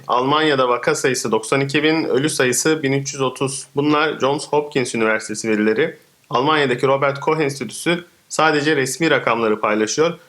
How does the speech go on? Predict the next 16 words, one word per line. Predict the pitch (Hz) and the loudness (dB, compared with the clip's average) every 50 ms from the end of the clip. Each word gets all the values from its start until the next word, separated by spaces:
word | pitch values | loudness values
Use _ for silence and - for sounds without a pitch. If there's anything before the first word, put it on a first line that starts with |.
| _ _ - | _ _ -2
Onlar | - 147 143 147 151 147 | 0 2 2 2 2 2
biraz | 143 139 139 135 123 | 2 2 2 0 0
daha | 127 151 156 - | 0 0 -2 -2
düşük. | 127 - - - - - _ _ _ _ _ _ - | -4 -6 -6 -8 -10 -14 _ _ _ _ _ _ -2
Ancak | 160 147 139 139 139 139 139 - 139 131 - - - - | 0 2 2 2 2 0 -2 -8 -12 -12 -14 -14 -8 -2
gerçek | - 127 127 - - 143 139 | 0 0 2 2 0 -4 -4
şu | - - 139 | -4 -4 -4
ki | 156 156 | -4 -2
sayılar | - 139 131 131 143 151 147 | 0 0 2 2 2 2 2
artıyor. | 139 131 127 123 - 127 104 92 - - - | 2 2 0 0 0 0 0 0 -2 -4 -2
A | 117 127 127 139 | 0 0 2 2
B | 143 139 | 0 0
D'de | 139 135 131 123 | 0 0 0 0
üç | 127 127 - - | -2 -4 -4 -4
yüz | 156 143 139 | -4 -2 0
bin, | 147 147 147 | 0 0 0